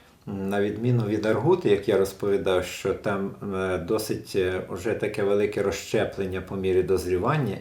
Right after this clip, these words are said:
і цвітіння, то що стосується актинідії коломикта,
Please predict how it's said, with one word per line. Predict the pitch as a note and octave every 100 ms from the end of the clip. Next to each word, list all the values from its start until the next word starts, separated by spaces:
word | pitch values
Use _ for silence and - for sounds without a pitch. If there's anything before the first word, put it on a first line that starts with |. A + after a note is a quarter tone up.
| -
і |
цвітіння, | - G2 F2+ - D#3 C#3+ E2+ - - - - - - - -
то | G2
що | C#3
стосується | B2+ - A#2+ - A#2+ A2+ A2 A2
актинідії | G#2 - A2 A2+ G2 G#2
коломикта, | G2+ G#2 G#2 A#2 D#3 D#3+ - G2 F2+